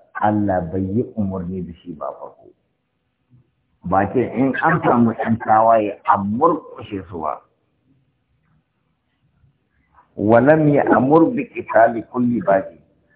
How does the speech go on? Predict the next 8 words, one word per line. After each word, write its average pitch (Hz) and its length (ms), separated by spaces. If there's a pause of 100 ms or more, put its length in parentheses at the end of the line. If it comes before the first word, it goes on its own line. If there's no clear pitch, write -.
(180)
Ba - 120
a 104 200
ce 147 360 (200)
a 110 120
yaƙi 107 680 (200)
dukkan - 540
tawaye 101 480
ba. 71 160